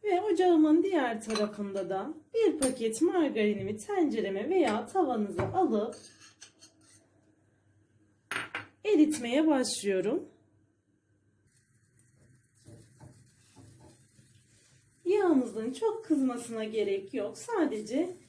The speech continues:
eriyene kadar ocakta tutacağım. Eridikten sonra altını kapatabilirsiniz.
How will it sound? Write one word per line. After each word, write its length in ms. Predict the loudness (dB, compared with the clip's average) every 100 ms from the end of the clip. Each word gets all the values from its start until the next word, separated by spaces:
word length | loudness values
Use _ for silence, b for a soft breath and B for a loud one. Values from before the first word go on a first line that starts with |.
| b b b -4
eriyene 520 | 4 4 4 0 -4
kadar 420 | -4 -4 -4 -6 -8 _ _
ocakta 520 | -6 -4 -4 -6 -12
tutacağım. 440 | -12 -18 -10 -10 -10 -14 -4
Eridikten 580 | -2 0 -4 -10 -8 -8
sonra 540 | -6 -6 -4 -8 -8 -8
altını 400 | -4 -4 -6 -6
kapatabilirsiniz. 1160 | -6 -6 -6 -4 -4 -4 -8 -10 -10 -10 -10